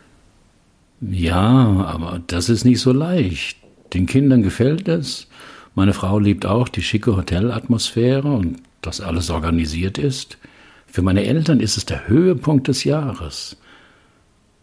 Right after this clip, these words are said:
Ich bin der Einzige, der das nicht so toll findet.“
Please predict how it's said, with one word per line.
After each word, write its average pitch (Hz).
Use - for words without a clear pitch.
Ich -
bin 87
der 82
Einzige, 113
der -
das 60
nicht 110
so -
toll -
findet.“ -